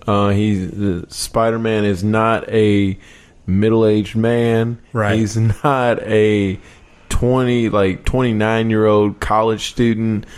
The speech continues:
Speaker 1: You know, he is a, he's an incredible teenager.
Speaker 2: Yeah, I mean, the only, the only thing I think they've missed the bus on a little bit is his nerd factor.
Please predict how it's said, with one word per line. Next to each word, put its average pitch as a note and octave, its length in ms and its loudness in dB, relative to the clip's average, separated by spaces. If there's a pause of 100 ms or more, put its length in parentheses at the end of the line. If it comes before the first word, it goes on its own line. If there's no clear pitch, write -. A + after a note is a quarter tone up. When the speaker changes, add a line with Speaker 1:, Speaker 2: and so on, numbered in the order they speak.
(140)
Speaker 1:
You G#2+ 80 -2
know, G2+ 300 0
he B2 340 -2
is A#2+ 220 0
a, G2+ 420 0 (380)
he's A#2+ 180 -2
an G2 300 -2
incredible G#2+ 840 -2 (500)
teenager. C#3 680 -4 (380)
Speaker 2:
Yeah, C#3 320 2
I C3 100 -2
mean, C3+ 220 2
the C3+ 120 2
only, F#3+ 220 2
the B2+ 280 0
only E3+ 400 2
thing D3+ 220 -2
I C3+ 120 2
think C3+ 200 -2
they've A#2+ 180 0
missed A#2 420 2
the B2 80 0
bus A2+ 320 0
on G#2 180 -2
a G2 80 -2
little B2+ 360 2
bit D3 240 0
is G2+ 120 -4
his A2 200 2
nerd A2 280 2
factor. F2+ 520 -6